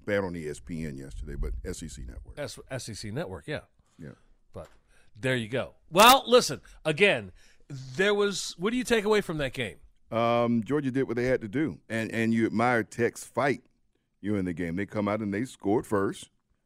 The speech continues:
Speaker 1: and, uh, you know, you, you, you're kinda impressed by that. But Georgia in the end did what they had to do. Stetson Bennett,
Speaker 2: Yeah.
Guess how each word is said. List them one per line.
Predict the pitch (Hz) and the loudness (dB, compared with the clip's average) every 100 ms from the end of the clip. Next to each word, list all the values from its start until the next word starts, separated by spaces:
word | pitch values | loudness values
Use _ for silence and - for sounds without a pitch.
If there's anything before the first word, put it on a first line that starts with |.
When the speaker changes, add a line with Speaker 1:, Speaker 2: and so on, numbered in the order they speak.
| _ | _
Speaker 1:
and, | - 107 | -6 -4
uh, | 101 | -2
you | 80 117 | -4 -4
know, | 110 104 101 | -2 -4 -4
you, | 101 | -6
you, | 76 92 92 | -4 -2 -2
you're | 69 92 | -2 -6
kinda | - 104 107 | -4 -4 -2
impressed | 104 110 107 - | -2 -2 -4 -2
by | 107 | -2
that. | 107 101 | 0 -2
But | - | -4
Georgia | 92 107 113 104 | -6 -2 -2 -2
in | 101 | -4
the | |
end | - 101 90 | -4 -4 -4
did | 98 - | -4 -6
what | 90 | -8
they | 87 | -6
had | 90 - | -6 -6
to | |
do. | 69 90 | -6 -10
Stetson | - 156 139 120 | 0 0 2 0
Bennett, | 120 123 | 2 0
Speaker 2:
Yeah. | 110 | -2